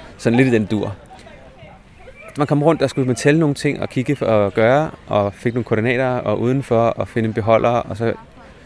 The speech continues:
hvor der stod der så, hvor den rigtige kasse var, som så også lå inde i biblioteket. Og vi var faktisk heldige, fordi der stod jo, øh, i kasserbeskrivelsen, at biblioteket var lukket den, øh, lørdagen, eller fredagen, eller hvordan det var.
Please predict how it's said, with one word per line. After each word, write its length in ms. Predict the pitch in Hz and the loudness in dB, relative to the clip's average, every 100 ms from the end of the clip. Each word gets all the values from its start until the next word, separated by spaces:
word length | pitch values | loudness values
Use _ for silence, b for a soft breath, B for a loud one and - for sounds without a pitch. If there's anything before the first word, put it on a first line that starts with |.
| - | -12
hvor 100 | - | -2
der 60 | 107 | 0
stod 160 | - 110 | 2 2
der 100 | 110 | 4
så, 140 | 113 | 4
hvor 180 | 101 95 | 4 0
den 160 | 104 | 0
rigtige 220 | 98 - 117 | -2 -2 -2
kasse 220 | 101 - | -4 -2
var, 120 | 92 | -2
som 160 | 90 98 | -4 -6
så 100 | - | -2
også 200 | 98 - | -2 0
lå 140 | 95 - - - - | -4 -4 -16 -20 -6
inde 140 | 98 | -4
i 40 | 95 | -4
biblioteket. 460 | 92 - 87 90 - B B B B B - | -8 -8 -10 -10 -16 B B B B B -10
Og 80 | 113 | -8
vi 40 | |
var 60 | 113 | -4
faktisk 260 | 123 - | -4 0
heldige, 240 | 135 139 156 | 0 0 -2
fordi 300 | 139 117 - | -2 -4 -6
der 60 | 110 | -10
stod 240 | - 147 | -4 -2
jo, 240 | 139 139 - | -2 -2 -2
øh, 280 | 110 101 92 95 | -4 -4 -6 -10
i 40 | |
kasserbeskrivelsen, 640 | 104 151 - - 139 117 104 | -4 -4 -4 -4 -4 -2 -6
at 60 | |
biblioteket 320 | 104 107 139 123 | -6 -6 -2 0
var 60 | |
lukket 280 | 143 165 202 - | 2 4 2 2
den, 260 | 120 - - | -2 -2 -6
øh, 320 | 120 110 98 98 | -2 0 -2 -6
lørdagen, 480 | 107 98 92 98 98 | 2 4 4 0 -2
eller 260 | 98 98 92 | -6 -6 -8
fredagen, 220 | - 104 104 | -2 0 0
eller 140 | 101 | -2
hvordan 200 | 92 98 | 0 0
det 100 | 101 | 0
var. 160 | 87 | -2